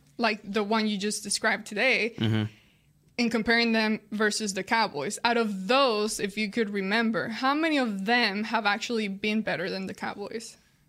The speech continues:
Speaker 2: Meaning,
Speaker 1: Where they've
Speaker 2: like,
Speaker 1: actually
Speaker 2: what they,
Speaker 1: won?
Speaker 2: what they looked like going in?
Speaker 1: Going in.
Speaker 2: I thought, I mean, Washington's offense is very similar to the Cowboys. Uh, obviously, they won. Now, Washington's offense looks better than this, though. Um, I'm trying to think who else. Uh,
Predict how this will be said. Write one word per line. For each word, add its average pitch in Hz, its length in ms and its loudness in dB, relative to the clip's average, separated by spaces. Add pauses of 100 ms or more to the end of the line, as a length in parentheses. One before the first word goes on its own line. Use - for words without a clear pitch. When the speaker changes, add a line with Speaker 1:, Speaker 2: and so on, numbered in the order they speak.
(220)
Speaker 2:
Meaning, 131 360 4
Speaker 1:
Where 113 40 2 (120)
they've 202 80 0
Speaker 2:
like, - 20 -6
Speaker 1:
actually 220 380 2
Speaker 2:
what 139 180 4
they, 131 180 4
Speaker 1:
won? 113 100 -4
Speaker 2:
what 123 240 0
they 127 100 4
looked 117 240 2
like 117 240 0
going 110 320 2
in? 127 260 2 (140)
Speaker 1:
Going 226 320 4
in. 190 380 -2
Speaker 2:
I 143 80 4
thought, 170 220 2
I 151 40 0
mean, 151 320 4
Washington's 127 640 2
offense 107 500 0
is 92 120 -2
very 104 280 2
similar 98 380 0
to 92 60 0
the 90 80 -2
Cowboys. 90 760 -2 (340)
Uh, 82 60 -4
obviously, 92 640 0
they 95 180 0
won. 87 280 -2
Now, 87 80 0
Washington's 101 600 0
offense 85 360 -4
looks 82 160 -8
better 85 240 -2
than 55 140 -12
this, 85 220 -2
though. 82 260 -12 (120)
Um, 95 540 -2 (1300)
I'm 127 80 -4
trying 127 260 0
to - 20 0
think 113 240 -4
who 113 160 -2
else. 104 360 -4
Uh, 113 580 -2